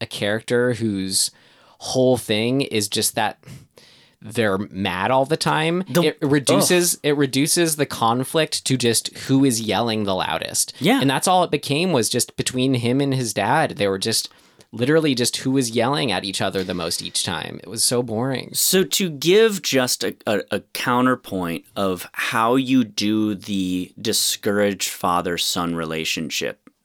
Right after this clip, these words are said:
Speaker 2: be-, d-, d-, there's two movies that are famously, you know, the star is the same actor, that you can go to, to, to reference how to do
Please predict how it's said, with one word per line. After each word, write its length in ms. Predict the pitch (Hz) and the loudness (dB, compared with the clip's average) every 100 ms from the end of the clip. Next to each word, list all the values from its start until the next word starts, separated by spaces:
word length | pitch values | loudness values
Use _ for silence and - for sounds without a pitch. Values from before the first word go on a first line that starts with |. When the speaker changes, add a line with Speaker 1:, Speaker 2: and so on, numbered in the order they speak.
| _ _ _ _ 107 | _ _ _ _ -8
Speaker 2:
be-, 180 | 113 131 | -4 -4
d-, 280 | 131 113 101 131 | -6 -8 -8 -10
d-, 260 | 110 131 | -8 -4
there's 300 | 135 127 - | 0 2 2
two 320 | - - 233 | 0 2 4
movies 560 | 220 190 160 101 101 143 | 4 2 2 2 2 0
that 140 | 98 90 | -2 -2
are 160 | 90 - - - - - - _ - | -2 -8 -18 -16 -14 -18 -20 _ -14
famously, 880 | - - 101 92 98 - 101 92 85 _ - - | -8 -2 0 2 2 0 0 -2 -6 _ -20 -14
you 240 | 98 90 | -10 -8
know, 140 | 80 | -8
the 200 | 80 87 | -8 -6
star 400 | - - 82 82 82 | -4 -2 0 0 -2
is 120 | - | -4
the 80 | 85 | -4
same 260 | 87 80 | -4 -4
actor, 340 | 104 123 90 73 - - - | -4 -2 -4 -6 -10 -18 -4
that 140 | 143 135 | -4 0
you 120 | 156 | -2
can 180 | - 139 | 2 2
go 220 | 127 151 | 4 2
to, 340 | - 127 107 98 - - | 2 0 0 -2 -12 -8
to, 420 | - 165 139 123 - - _ _ - | -2 4 4 4 0 -20 _ _ -6
to 320 | - 143 123 110 107 | 2 4 4 0 0
reference 720 | 127 175 - 214 208 190 - | 0 0 0 -2 0 0 -2
how 400 | - - 127 123 | -4 -2 2 2
to 140 | 135 139 | 4 2
do 520 | 110 113 113 110 | 0 0 2 0